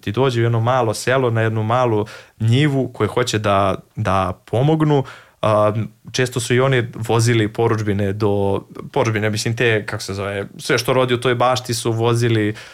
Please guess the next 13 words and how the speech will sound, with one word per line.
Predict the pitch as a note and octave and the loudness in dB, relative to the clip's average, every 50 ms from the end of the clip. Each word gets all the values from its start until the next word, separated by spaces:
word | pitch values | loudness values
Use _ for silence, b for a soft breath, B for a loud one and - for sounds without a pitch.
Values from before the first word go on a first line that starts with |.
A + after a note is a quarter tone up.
| B B B | B B B
ovaj, | A2+ A2 G#2+ G#2+ G#2+ G#2 G#2 | 0 0 2 2 2 2 2
tamo | - A#2 A#2+ A#2 G#2+ | 0 0 2 2 2
na | G#2+ G#2 | 2 0
adresu. | A2 A2 A2 A#2+ A#2+ A#2 - - A#2+ A#2 A2 A2 A2 G#2 A2+ - - - - - - - - _ _ - - - - - _ _ | 0 0 0 0 0 -2 -2 -2 0 0 2 0 0 -2 -6 -12 -16 -20 -20 -20 -20 -20 -20 _ _ -20 -20 -20 -20 -20 _ _
To | D#3 D#3+ | 0 0
je | |
jedna | D3 C#3 B2 A#2+ | 2 0 0 0
posebna | - A#2+ A2+ - G#2 F#2+ F#2 F2+ | 0 0 0 0 0 -2 -2 -2
energija. | F2 F2 F2+ F2+ F#2 F#2+ | -2 -4 -4 -4 -6 -6
To | - - | -4 -2
je | A#2+ A#2 | 0 0
nešto | A#2+ A2+ A#2 - - | 2 0 0 -2 -4
što | A#2 - A2+ G#2+ G#2+ A2 G#2+ G#2+ G2+ | -4 0 0 2 4 4 4 2 0